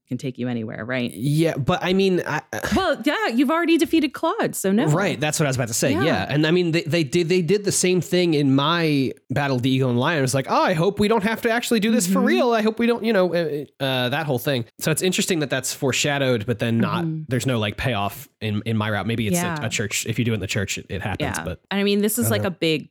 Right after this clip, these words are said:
Speaker 1: moment. There's a lot of build up to this. Um, so
Speaker 2: Sure.
Speaker 1: it is really interesting that there's a route where it just doesn't happen. But,
Speaker 2: Right.
Speaker 1: you know, we discuss,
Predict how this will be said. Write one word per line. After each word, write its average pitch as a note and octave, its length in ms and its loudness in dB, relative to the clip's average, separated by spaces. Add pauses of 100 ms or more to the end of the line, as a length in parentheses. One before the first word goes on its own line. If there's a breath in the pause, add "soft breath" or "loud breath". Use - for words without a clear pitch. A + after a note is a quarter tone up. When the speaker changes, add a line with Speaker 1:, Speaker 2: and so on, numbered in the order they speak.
Speaker 1:
moment. B2 440 -2
There's C3+ 180 -4
a D#3 60 0
lot C#3 240 -2
of B2 140 -12
build A2+ 240 -6
up - 180 -6
to - 120 -12
this. - 440 -10
Um, B2+ 300 -4
so A#2+ 60 0 (100)
Speaker 2:
Sure. D3+ 120 2
Speaker 1:
it - 60 -4
is D3 220 -6
really C#3 240 -2
interesting C#3 480 -6
that B2+ 160 -10
there's B2+ 180 -10
a C3 60 -10
route C3 220 -10
where B2+ 100 -10
it C3 80 -18
just - 180 -18
doesn't A#2 220 -14
happen. B2 420 -12 (140)
But, E3 140 0
Speaker 2:
Right. G2+ 140 -2 (240)
Speaker 1:
you F#3 180 0
know, D#3+ 160 0
we D3+ 140 -4
discuss, - 720 -6